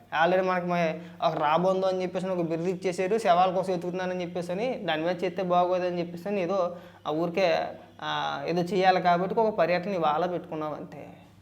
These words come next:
మళ్ళీ రేపో ఎల్లుండో బెంగళూరు వెళ్ళిపోతావు. ఉమ్,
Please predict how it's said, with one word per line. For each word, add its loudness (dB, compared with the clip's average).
మళ్ళీ 2
రేపో 2
ఎల్లుండో 2
బెంగళూరు 0
వెళ్ళిపోతావు. -8
ఉమ్, -4